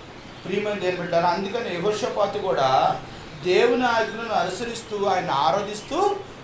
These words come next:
తన ప్రజలను కూడా ఆరాధించడానికి, ఆ, మరి ఆయన పురుకొల్పిన వాడిగా ఉంటున్నాడు.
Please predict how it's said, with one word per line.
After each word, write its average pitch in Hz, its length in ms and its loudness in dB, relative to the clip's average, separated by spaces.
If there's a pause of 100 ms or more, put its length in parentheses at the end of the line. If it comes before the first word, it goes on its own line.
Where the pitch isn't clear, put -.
(120)
తన 180 260 2
ప్రజలను 220 400 2
కూడా 220 200 2
ఆరాధించడానికి, 185 1400 0 (320)
ఆ, 156 300 0 (220)
మరి 160 300 -2
ఆయన 165 260 0
పురుకొల్పిన 196 640 -2
వాడిగా 156 380 0
ఉంటున్నాడు. 156 760 -6